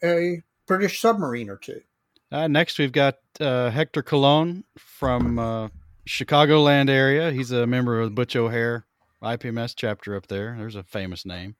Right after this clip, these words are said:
Speaker 2: Just some, uh, good props from him. And, you know, the name and the Butch O'Hare chapter, I, I think he might, might have, uh, written in to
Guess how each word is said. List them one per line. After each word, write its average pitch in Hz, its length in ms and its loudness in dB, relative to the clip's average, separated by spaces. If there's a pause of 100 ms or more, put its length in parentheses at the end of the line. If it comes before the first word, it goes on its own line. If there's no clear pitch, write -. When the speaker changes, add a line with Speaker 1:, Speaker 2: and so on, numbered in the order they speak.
(240)
Speaker 2:
Just 131 320 -2
some, 151 320 0
uh, 143 440 0 (220)
good 143 200 -2
props 156 320 2
from 127 180 -2
him. 151 480 0
And, 131 260 -2 (800)
you 143 80 0
know, 165 120 8
the 147 100 4
name 185 440 6
and 143 140 2
the 131 60 2
Butch 147 260 2
O'Hare 135 340 2
chapter, 120 360 0
I, 113 160 -2
I - 20 -4
think 147 260 -4
he 151 140 -4
might, 107 520 -2
might 107 240 -4
have, 95 220 -10
uh, 92 240 -8 (120)
written 113 320 -2
in 110 380 -4 (100)
to 98 640 -8